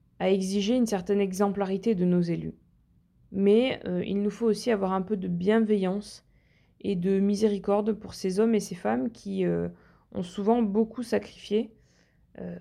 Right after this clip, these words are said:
au niveau personnel comme familial, pour exercer leurs fonctions,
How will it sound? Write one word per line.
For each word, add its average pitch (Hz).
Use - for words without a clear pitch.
au 202
niveau 185
personnel 202
comme 175
familial, 180
pour 214
exercer 190
leurs 214
fonctions, 233